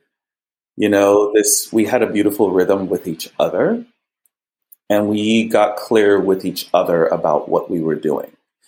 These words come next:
And so one of the things that I instituted was production calls, where we were talking weekly months before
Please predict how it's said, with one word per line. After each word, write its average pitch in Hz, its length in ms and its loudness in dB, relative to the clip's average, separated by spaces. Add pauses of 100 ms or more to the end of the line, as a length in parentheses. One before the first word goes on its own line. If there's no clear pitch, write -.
(420)
And 98 340 0
so 101 220 0
one 107 140 0
of 110 100 -4
the - 120 -14
things 98 300 -2
that 98 120 0
I 90 240 2
instituted 90 800 -4
was 87 500 0 (100)
production 107 460 -2
calls, - 520 -4 (540)
where 98 360 4
we 107 200 2
were 113 240 2
talking 104 480 -2
weekly 98 600 0
months 101 640 -2
before 80 640 0